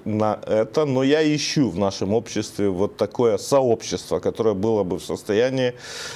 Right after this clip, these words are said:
э, это делать. К сожалению, наши нынешние дебаты показывают, и вы абсолютно правы,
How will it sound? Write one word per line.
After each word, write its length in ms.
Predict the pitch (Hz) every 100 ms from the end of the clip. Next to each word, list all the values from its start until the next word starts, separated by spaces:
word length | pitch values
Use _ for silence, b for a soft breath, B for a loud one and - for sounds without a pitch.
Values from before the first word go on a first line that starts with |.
| B
э, 220 | - 110 107
это 240 | 120 113 117
делать. 340 | 104 90 87
К 40 |
сожалению, 680 | - 123 117 147 185 175 147
наши 400 | 131 131 - 120
нынешние 580 | 113 143 135 117 120 113
дебаты 420 | 98 101 135 139
показывают, 540 | - 107 131 117 101
и 40 | 107
вы 100 | 113
абсолютно 480 | 110 117 110 104 101
правы, 460 | 123 139 135 123